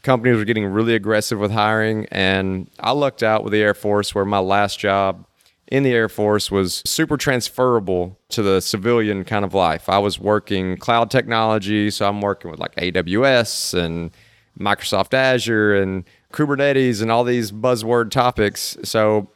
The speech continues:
I felt pretty confident that if there was ever a time to leave, this is the spot to where Leslie's career can be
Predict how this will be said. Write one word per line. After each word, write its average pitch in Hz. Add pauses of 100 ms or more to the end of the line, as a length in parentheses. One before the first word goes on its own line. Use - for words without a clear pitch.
(100)
I 120
felt 147
pretty 131
confident 120
that 101 (280)
if 107
there 131
was 127 (120)
ever 135
a 123
time 117
to 101
leave, 104 (840)
this 131
is 123
the 113
spot 107
to 113
where 98 (120)
Leslie's 107
career 113
can 101
be 101